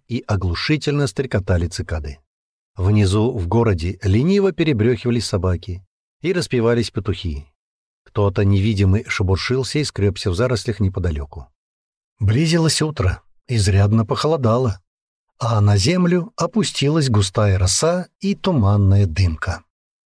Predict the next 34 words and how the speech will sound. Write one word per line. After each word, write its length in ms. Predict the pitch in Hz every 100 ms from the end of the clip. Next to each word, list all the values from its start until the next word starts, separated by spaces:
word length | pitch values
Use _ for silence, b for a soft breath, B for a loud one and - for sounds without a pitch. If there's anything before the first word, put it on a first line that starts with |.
| _ _ -
Наум 320 | 110 170 190
плотнее 440 | 160 139 - 156 131
укутался 500 | 95 147 131 - 95
в 40 |
тёмный 300 | - 113 107
плащ, 340 | 101 123 104 -
оставленный 600 | 104 - 113 101 101 101 -
Аратом, 500 | 110 101 92 76 - _ _ _ _
которого 440 | 131 127 202 185
он 120 | 180 156
сменил 380 | 147 123 113
на 80 | 113
посту, 480 | 107 98 - 82 82 _ _ _ _ _ -
и 80 |
окинул 460 | 107 107 117 107 101
взглядом 500 | 90 95 107 104 113
окрестности, 760 | 113 98 123 - 92 - - 90
освещённые 720 | - 95 110 95 - 175 175
неровным 600 | 175 175 120 123 123 127 -
лунным 380 | 95 98 98 95
светом. 460 | - 104 95 73 - _ _ _ _
Всё 300 | - 120 127
было 240 | 113 123
спокойно, 720 | 110 - 101 143 135 82 71 _ _
и 100 | 110
Наум 360 | 104 135 185 190
натянул 400 | 175 165 165 151
поглубже 480 | 110 101 107 87
капюшон, 540 | 92 - 92 151 165 170
задумавшись 800 | - 110 104 101 127 127 - 123 -
о 120 | 113
своей 420 | - 123 117 123
новой 480 | - 95 87 82 95 -
жизни. 520 | 87 82 73 65